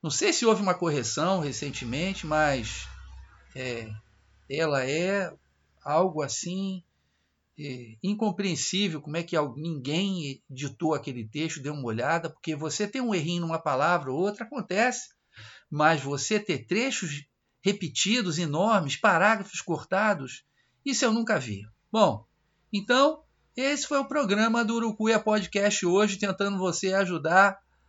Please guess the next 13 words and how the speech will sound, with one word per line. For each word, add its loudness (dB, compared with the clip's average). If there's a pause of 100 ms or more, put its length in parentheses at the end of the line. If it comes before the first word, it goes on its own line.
ajudar 6
você 2
a 0
pensar 2
qual 10
edição 0
do 0
Grande 0
Sertão -2
Veredas -2
você -6
quer -6
ter. -12